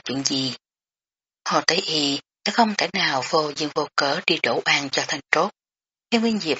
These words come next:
tuy rằng không tin nàng sẽ hại Phất Nhi, nhưng nếu đã phát hiện ra điểm khả nghi ở trong phòng Thanh Trúc, thì hắn đương nhiên phải tra hỏi cho rõ ràng. Mạnh Phất Ảnh nhìn về phía Thanh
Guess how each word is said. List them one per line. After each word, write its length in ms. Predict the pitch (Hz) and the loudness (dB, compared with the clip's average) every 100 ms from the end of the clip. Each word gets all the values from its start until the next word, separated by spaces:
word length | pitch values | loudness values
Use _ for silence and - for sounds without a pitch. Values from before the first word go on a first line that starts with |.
| 143 | 2
tuy 120 | 196 | 2
rằng 320 | 185 160 139 127 | 2 0 0 2
không 300 | 170 151 151 | 2 2 2
tin 140 | 151 | 0
nàng 300 | 160 151 127 120 | 2 0 0 0
sẽ 240 | - - | -2 -2
hại 200 | - 120 - | -2 -4 -8
Phất 100 | - 160 | -8 -4
Nhi, 300 | 151 139 131 _ _ _ _ _ - | -2 -2 -6 _ _ _ _ _ 0
nhưng 320 | 156 139 127 | 2 2 0
nếu 100 | 185 | 0
đã 220 | 160 120 | 2 2
phát 160 | 135 240 - | 2 -2 -2
hiện 240 | 147 135 - | -4 -2 2
ra 220 | 160 147 | 2 2
điểm 120 | - 135 | -2 0
khả 120 | - | 0
nghi 320 | 165 165 147 139 | 0 -2 -2 2
ở 260 | 135 113 - | 2 2 2
trong 140 | 180 - | 0 4
phòng 240 | 175 127 120 | 2 2 0
Thanh 160 | - - | -2 0
Trúc, 220 | - 170 214 _ _ _ _ _ - | 2 2 0 _ _ _ _ _ 0
thì 120 | 190 | 0
hắn 320 | - 156 165 | 2 -2 0
đương 160 | 196 165 | 0 0
nhiên 240 | 156 143 131 | -2 -2 -2
phải 240 | 147 - - | -2 0 0
tra 140 | 160 | 2
hỏi 240 | - - - | 2 0 -4
cho 180 | - 143 | -2 0
rõ 120 | 135 123 | 0 0
ràng. 300 | 156 135 - - _ _ _ _ _ _ | 2 2 0 -6 _ _ _ _ _ _
Mạnh 160 | 202 170 | 2 2
Phất 120 | 226 | 2
Ảnh 260 | - 135 175 | -2 -2 -2
nhìn 360 | 190 151 135 | -2 -2 -2
về 240 | 139 131 120 | 2 2 2
phía 80 | 160 165 | -4 -4
Thanh 160 | 170 | -6